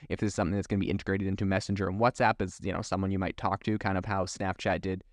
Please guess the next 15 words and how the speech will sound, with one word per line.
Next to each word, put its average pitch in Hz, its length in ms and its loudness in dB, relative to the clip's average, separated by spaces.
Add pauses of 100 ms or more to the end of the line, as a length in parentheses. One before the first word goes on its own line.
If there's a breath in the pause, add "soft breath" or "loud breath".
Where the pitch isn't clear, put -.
(220)
um, 92 380 0 (300)
the 98 60 -2
Snapchat 95 640 2
A 98 180 2
I 101 280 4
that 95 140 2
you 95 160 -2
can, 90 540 0
you 107 100 0
know, 87 140 2
just 87 220 -6
talk 98 340 -2
to 107 220 2
or 104 120 2
whatever. 110 380 0